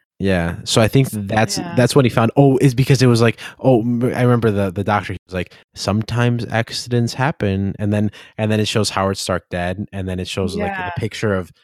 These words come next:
Speaker 1: of, um, the Winter Soldier or Bucky.
Speaker 2: Yeah. So I
Speaker 1: Very
Speaker 2: think, I think that's why he, if you're going with the theory that he wasn't worthy yet, I think that's why. But you can also say that he stopped himself from lifting the hammer.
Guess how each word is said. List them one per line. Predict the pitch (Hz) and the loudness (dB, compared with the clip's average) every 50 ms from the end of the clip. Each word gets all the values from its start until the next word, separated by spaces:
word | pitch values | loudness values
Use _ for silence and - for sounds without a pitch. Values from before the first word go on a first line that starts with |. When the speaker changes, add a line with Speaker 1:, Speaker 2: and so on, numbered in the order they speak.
| _ _ _ | _ _ _
Speaker 1:
of, | - 92 90 85 82 87 | -8 -8 -8 -8 -6 -6
um, | 87 85 85 85 85 82 82 80 - | -6 -6 -6 -6 -6 -8 -10 -12 -14
the | - - 98 98 | -14 -10 -6 -4
Winter | 98 104 98 92 | -2 -2 -2 -2
Soldier | - - 98 92 95 90 98 104 101 95 | -2 -2 -2 -2 -2 -2 -2 -2 0 0
or | 87 85 | -2 -4
Bucky. | 80 92 92 - | -4 -6 -6 -4
Speaker 2:
Yeah. | 180 - - - 165 165 _ _ _ _ | -4 -6 -6 -6 -8 -14 _ _ _ _
So | _ - - 214 | _ -6 -2 0
I | 220 220 202 | 0 0 0
Speaker 1:
Very | 175 190 240 | 0 0 0
Speaker 2:
think, | 240 240 220 - - - _ _ _ _ _ _ _ _ _ - | 0 0 -2 -6 -12 -20 _ _ _ _ _ _ _ _ _ -8
I | - 208 202 | -6 -4 -2
think | 233 233 220 | -2 -2 0
that's | 208 208 208 208 - | 0 0 -2 -2 -2
why | 214 202 196 | -4 -4 -2
he, | 196 202 202 196 180 - _ _ _ _ _ _ _ _ - | -2 -4 -4 -4 -6 -10 _ _ _ _ _ _ _ _ 2
if | 220 220 - | 2 2 4
you're | 240 226 | 2 0
going | 196 208 202 202 202 | 2 2 2 4 2
with | 196 196 - | 0 0 -4
the | 190 | -8
theory | 180 _ - 190 185 185 185 185 | -16 _ -8 -6 -4 -4 -4 -2
that | 175 170 165 | -4 -4 -4
he | 185 196 | -4 -6
wasn't | 180 175 175 175 175 | -4 -6 -6 -6 -6
worthy | 175 175 170 165 165 | -6 -6 -4 -4 -6
yet, | 165 160 160 151 160 190 - - - | -8 -6 -6 -4 -4 -6 -8 -10 -8
I | 185 | -6
think | 190 180 170 | -6 -6 -4
that's | 156 156 147 - - - | -6 -6 -8 -8 -10 -8
why. | 101 90 - - - _ _ - - _ | -6 -6 -6 -8 -10 _ _ -20 -16 _
But | - 202 202 165 | 0 0 2 2
you | 202 | 2
can | - 208 | 0 0
also | 202 190 190 | 0 0 -2
say | 175 - 185 180 | -2 -2 -2 -2
that | 175 170 | -2 -4
he | - 175 | -8 -12
stopped | - - - 175 160 151 - - | -14 -8 -6 -4 -4 -6 -6 -10
himself | - - - - - - | -18 -12 -10 -10 -10 -10
from | 185 180 165 | -12 -14 -14
lifting | 180 - - - - | -14 -14 -16 -18 -18
the | - - | -18 -18
hammer. | 190 190 - - - - 202 - | -16 -16 -16 -16 -16 -18 -18 -20